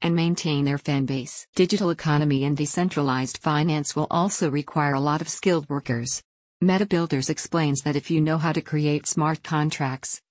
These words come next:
integrate easy payments, and utilize blockchain technology for finance, your skills will be in high demand, especially from creators who have their own merchandise, or artists who sell their music. The metaverse development company states that artists,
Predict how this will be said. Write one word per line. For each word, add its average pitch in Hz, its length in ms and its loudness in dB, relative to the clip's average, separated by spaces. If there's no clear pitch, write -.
integrate 185 500 2
easy 170 320 2
payments, 131 600 0
and 170 160 2
utilize 170 500 0
blockchain 156 580 2
technology 151 680 0
for 147 160 -2
finance, 143 680 0
your 175 120 2
skills 175 460 0
will 147 140 0
be 151 160 2
in 139 60 0
high 160 200 0
demand, 143 540 0
especially 170 560 0
from 139 220 0
creators 147 500 0
who 156 80 0
have 147 200 2
their 143 140 -2
own 156 220 2
merchandise, 143 840 -2
or 175 180 0
artists 175 400 2
who 165 100 0
sell 156 280 0
their 143 140 0
music. 139 600 -2
The 180 80 0
metaverse 185 460 2
development 143 580 0
company 151 400 0
states 151 420 -2
that 151 180 -4
artists, 147 600 -2